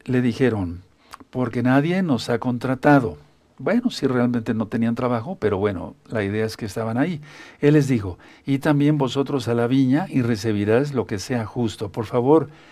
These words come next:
es muy importante, "recibirás lo que sea justo".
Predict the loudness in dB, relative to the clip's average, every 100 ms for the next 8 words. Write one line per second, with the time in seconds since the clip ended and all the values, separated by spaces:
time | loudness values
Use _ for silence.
0 | -20 -4 -2 0 0 0 0 -2 0 6
1 | 6 6 2 0 -4 -4 -2 -2 -2 -4
2 | -8 -4 -6 -4 -4 -4 -6 -10 -14